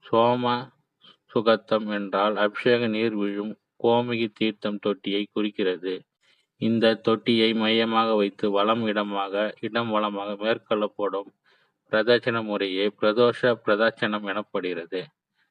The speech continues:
சனிக்கிழமை பிரதோஷ காலங்களில் ஈசனை தரிசிப்பதால்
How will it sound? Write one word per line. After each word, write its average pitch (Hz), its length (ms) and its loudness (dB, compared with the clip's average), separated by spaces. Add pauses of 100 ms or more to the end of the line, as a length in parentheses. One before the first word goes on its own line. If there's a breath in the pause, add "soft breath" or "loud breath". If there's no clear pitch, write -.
(340)
சனிக்கிழமை 120 540 4
பிரதோஷ 113 400 2 (100)
காலங்களில் 104 460 -2
ஈசனை 113 380 -2
தரிசிப்பதால் 101 1040 -4